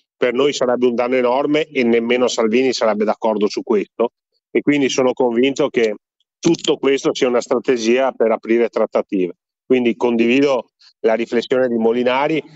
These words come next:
così come capisco la vicinanza politica a livello generale del segretario Salvini nei confronti di un uomo che,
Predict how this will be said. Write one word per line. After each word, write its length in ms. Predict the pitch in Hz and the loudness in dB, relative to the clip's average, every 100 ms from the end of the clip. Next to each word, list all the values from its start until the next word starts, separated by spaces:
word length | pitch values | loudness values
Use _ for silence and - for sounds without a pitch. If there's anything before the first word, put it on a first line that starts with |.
| - - | -20 -2
così 300 | 131 120 135 | -2 0 0
come 260 | 151 143 | 0 -2
capisco 540 | 127 127 - 147 - 127 | -2 -4 0 -2 0 -2
la 120 | 113 | 0
vicinanza 760 | 120 120 127 127 131 113 117 - _ _ - | -2 -2 0 0 0 -2 -4 -4 _ _ -2
politica 640 | 131 131 147 - 113 117 | 0 2 0 0 0 0
a 40 | 110 | 0
livello 300 | 120 131 131 | 0 0 0
generale 520 | 113 123 117 120 147 | 0 0 2 2 2
del 120 | 123 | 0
segretario 500 | 104 117 123 139 120 | -2 -2 0 0 -2
Salvini 560 | 110 143 120 123 147 175 | 0 -2 0 0 2 0
nei 140 | 131 | 0
confronti 680 | 120 139 135 156 139 123 107 _ _ _ | -2 -2 0 -2 0 -2 -4 _ _ _
di 140 | 147 | 0
un 120 | 160 | 2
uomo 460 | 160 170 185 214 196 | 0 0 0 -2 -2
che, 280 | - 156 | 0 -2